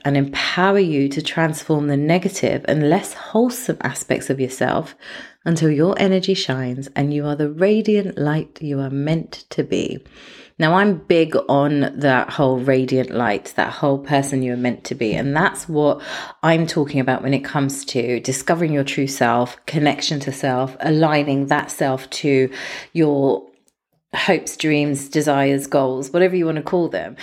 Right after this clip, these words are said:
Because if you are essentially living your life based on the person you think you are, and you know that you've come to a point in life where things just aren't happening for you the way you want them to,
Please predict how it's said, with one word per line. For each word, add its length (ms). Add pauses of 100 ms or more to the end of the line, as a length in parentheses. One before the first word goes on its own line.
(340)
Because 440 (160)
if 340
you 300
are 480 (220)
essentially 760
living 440
your 140
life 400
based 420
on 340 (600)
the 180
person 580
you 160
think 600
you 200
are, 420 (880)
and 360
you 180
know 240
that 120
you've 200
come 180
to 120
a 40
point 280
in 160
life 340
where 460
things 420
just 220
aren't 200
happening 480
for 220
you 180
the 120
way 100
you 160
want 180
them 160
to, 400